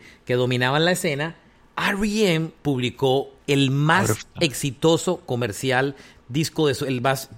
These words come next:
Speaker 1: exitoso disco comercial de su carrera, el Out of Time, el
Speaker 2: Sí,
Speaker 1: álbum
Speaker 2: señor.
Speaker 1: de Losing, de Losing My Religion y de Shiny Happy People,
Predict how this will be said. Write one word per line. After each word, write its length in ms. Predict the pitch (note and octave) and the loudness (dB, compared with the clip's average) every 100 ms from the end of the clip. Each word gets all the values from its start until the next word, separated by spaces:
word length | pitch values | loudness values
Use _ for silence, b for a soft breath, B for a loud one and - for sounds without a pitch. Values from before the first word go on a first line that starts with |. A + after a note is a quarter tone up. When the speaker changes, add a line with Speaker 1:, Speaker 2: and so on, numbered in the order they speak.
| - | -8
Speaker 1:
exitoso 400 | C3+ C#3 D3 D3+ | -6 -2 -2 0
disco 220 | D#3 - | -2 -2
comercial 360 | C#3 B2 A2 B2+ | -2 0 0 -2
de 60 | |
su 120 | C3+ D#3 | -2 0
carrera, 360 | D#3+ C3+ C#3+ C#3+ | 0 2 0 0
el 160 | A2+ - | -4 -2
Out 180 | G#2+ A2 | -2 -2
of 160 | - | -6
Time, 380 | - F#3+ A3+ B2 - b b | -6 -2 -2 -2 -8 b b
el 100 | A2+ | 0
Speaker 2:
Sí, 60 | A#2 | 2
Speaker 1:
álbum 100 | A#2 | 4
Speaker 2:
señor. 240 | C#3 B2+ | 6 4
Speaker 1:
de 60 | A#2+ | 4
Losing, 400 | C#3 C#3 D3+ A#2 | 0 0 -4 -2
de 80 | B2+ | -2
Losing 300 | C3 D3 D3 | 0 0 0
My 120 | D3 | 2
Religion 520 | D#3+ C#3+ C#3 B2+ D3+ | 2 2 0 0 -2
y 100 | C3 | -2
de 100 | A2+ G#2+ | -4 -4
Shiny 420 | - G#2 A2 A#2+ | -6 -6 -6 -4
Happy 260 | A#2 A#2 C#3 | -4 -4 -6
People, 400 | C4+ B3 D3 | -4 -2 -2